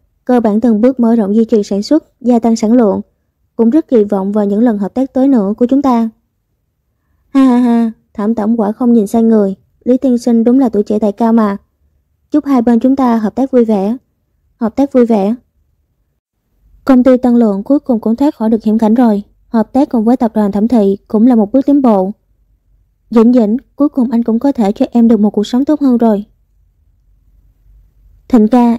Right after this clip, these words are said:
em vừa mới nhận được tin. Tập đoàn Thẩm Thị và công ty của tên Lý Tân Lượng cứ mãi lằng nhằng với Thời tiểu thư,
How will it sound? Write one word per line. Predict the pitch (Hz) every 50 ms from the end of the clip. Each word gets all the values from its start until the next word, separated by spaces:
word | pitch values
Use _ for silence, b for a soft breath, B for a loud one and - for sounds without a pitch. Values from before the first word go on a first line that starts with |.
| - _
em | 247 247 240 233
vừa | 240 226
mới | 208 226 262
nhận | 262 226 202
được | 202 202 202 -
tin. | - 247 240 240 233 - _ _ _ _ _ _ _ _ _ _
Tập | - 226 220
đoàn | 233 226 220 214
Thẩm | 220 214 226
Thị | 254 262 214 196 196 196 202 -
và | 226 226 208
công | - 233 240
ty | 233 247 240 233
của | 247 247
tên | - 254 240 240
Lý | 254 262
Tân | - 262 240
Lượng | 233 226 208 185 190 208
cứ | - 277 285
mãi | 269 214 220
lằng | 240 233 208 202
nhằng | 208 202 196
với | 214 254 269
Thời | 262 220 190
tiểu | - 208 220
thư, | - 269 247 233 233